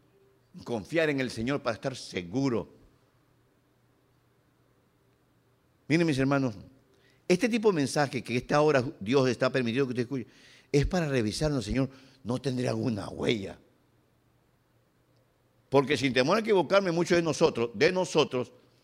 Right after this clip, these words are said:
nos arri-, arrodillamos ante un hilo de palo.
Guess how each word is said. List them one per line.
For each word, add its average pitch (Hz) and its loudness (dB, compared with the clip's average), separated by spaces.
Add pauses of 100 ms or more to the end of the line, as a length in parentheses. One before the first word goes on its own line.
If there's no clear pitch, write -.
(140)
nos 113 -2
arri-, 110 4
arrodillamos 107 2
ante 117 0
un 110 0
hilo 104 0
de 92 -2
palo. 95 -4